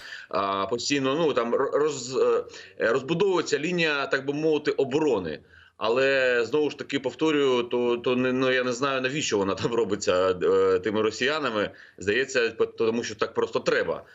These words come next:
Бо, ну, це ці місця абсолютно не придатні для, ну, для такої оборони, і там нема чого обороняти в тих, е, на, на тій території. Тому я не знаю, що вони там собі надумали, ті росіяни,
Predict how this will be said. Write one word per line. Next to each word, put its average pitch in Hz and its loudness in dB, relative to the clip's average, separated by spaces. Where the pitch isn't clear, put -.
Бо, 110 2
ну, 101 -4
це 113 -4
ці 120 -2
місця 117 -2
абсолютно 113 -4
не 95 0
придатні 98 -2
для, 85 2
ну, 110 0
для 98 -2
такої 110 0
оборони, 120 2
і 101 -2
там 113 -2
нема 117 0
чого 117 -2
обороняти 123 -2
в - -12
тих, - -10
е, 82 0
на, 104 -4
на 101 -2
тій 101 -2
території. 98 -2
Тому 123 0
я 120 2
не 135 0
знаю, 143 -2
що 107 0
вони 101 2
там 101 0
собі 98 -2
надумали, 117 0
ті 101 0
росіяни, 92 0